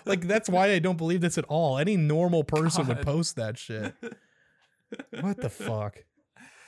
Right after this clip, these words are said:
Speaker 2: That's just hard
Speaker 1: That is
Speaker 2: rock,
Speaker 1: just
Speaker 2: man.
Speaker 1: hard
Speaker 2: That's
Speaker 1: rock.
Speaker 2: just hard rock.
Speaker 1: That's true. That's just l-, rock and roll. <sighs> Okay. Well, thank you, Gavin, for those reviews.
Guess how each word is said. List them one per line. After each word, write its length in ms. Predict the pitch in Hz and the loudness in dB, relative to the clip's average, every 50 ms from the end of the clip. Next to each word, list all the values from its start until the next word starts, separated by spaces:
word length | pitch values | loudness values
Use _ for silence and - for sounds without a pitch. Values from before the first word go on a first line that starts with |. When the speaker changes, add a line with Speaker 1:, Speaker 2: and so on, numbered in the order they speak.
| - - _ - | -20 -20 _ -6
Speaker 2:
That's 220 | 185 202 220 - | -4 -4 -2 -2
just 160 | 285 262 - | -4 -4 -2
hard 260 | 208 208 214 214 214 202 | 0 0 2 2 2 4
Speaker 1:
That 140 | 156 190 | 4 4
is 60 | 220 233 | 4 4
Speaker 2:
rock, 80 | 196 - | 2 2
Speaker 1:
just 160 | 147 139 131 | 0 -2 0
Speaker 2:
man. 80 | 139 | 0
Speaker 1:
hard 160 | 139 127 123 120 | 2 2 2 2
Speaker 2:
That's 100 | 120 120 | 2 2
Speaker 1:
rock. 80 | 117 | 2
Speaker 2:
just 120 | 113 113 113 | 2 2 2
hard 180 | 190 190 190 180 | 2 0 0 0
rock. 180 | 180 190 202 180 | 0 0 0 0
Speaker 1:
That's 140 | 135 - | 0 -2
true. 400 | - - - 127 123 120 120 123 - - | -4 -8 -6 -6 -4 -4 -6 -6 -6 -6
That's 160 | 139 143 - | -6 -4 -4
just 180 | 165 151 143 | -6 -8 -8
l-, 140 | 139 127 120 117 120 117 120 120 117 120 | -8 -10 -10 -12 -14 -14 -14 -12 -8 -4
rock 260 | 127 131 151 151 - | -2 -2 -2 -2 -2
and 120 | 147 131 | -4 -4
roll. 280 | 135 135 123 113 110 - _ | -2 -2 -2 -2 -2 -4 _
<sighs> 1600 | _ _ _ _ _ _ _ _ _ _ _ _ _ _ _ _ _ _ _ - - - - - _ _ _ _ _ _ - 190 | _ _ _ _ _ _ _ _ _ _ _ _ _ _ _ _ _ _ _ -20 -20 -20 -20 -20 _ _ _ _ _ _ 0 2
Okay. 1080 | 202 202 190 185 165 151 143 135 123 - - - - - 165 165 156 147 139 135 135 - | 4 4 4 4 6 4 4 4 2 0 -4 -10 -6 0 0 2 4 4 4 4 2 2
Well, 100 | 160 156 | 0 0
thank 220 | - 196 190 170 | 0 0 0 0
you, 60 | 185 170 | 0 0
Gavin, 340 | 156 165 160 160 160 156 | 2 2 2 2 2 0
for 120 | - 165 147 | -2 -2 -2
those 260 | 147 147 143 131 - | 0 0 -2 -2 -2
reviews. 580 | 135 127 131 127 131 127 127 123 - - - | -4 -4 -2 0 0 0 -2 -2 -4 -8 -10